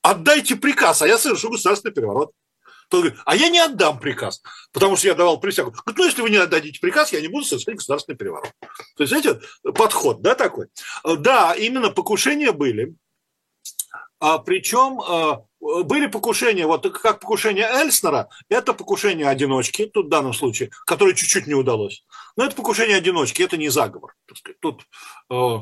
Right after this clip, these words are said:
хотя, как бы, вот, ну, в принципе, вероятность убийства была достаточно высока. А вот результатом военного заговора, э, на самом деле, э, в г-, в гражданском обществе,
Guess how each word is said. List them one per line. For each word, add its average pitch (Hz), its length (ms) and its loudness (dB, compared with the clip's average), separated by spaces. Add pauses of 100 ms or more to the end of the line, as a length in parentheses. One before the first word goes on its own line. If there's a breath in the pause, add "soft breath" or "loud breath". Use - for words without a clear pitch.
(160)
хотя, 208 300 2
как 208 220 -2
бы, 202 60 -2
вот, 196 200 0
ну, 170 240 -6
в 113 80 -12
принципе, 175 340 -4
вероятность 160 600 0
убийства 143 360 -2
была 131 200 0
достаточно 113 460 -4
высока. 110 380 -8 (480 loud breath)
А 175 140 6
вот 208 180 2
результатом 208 600 0
военного 180 680 0
заговора, - 560 -8 (500 loud breath)
э, 139 200 -2 (100)
на 170 140 2
самом 269 280 2
деле, 254 220 0
э, - 360 -12
в 147 380 -2
г-, 165 100 -8
в 170 160 0
гражданском 185 720 2
обществе, 233 580 0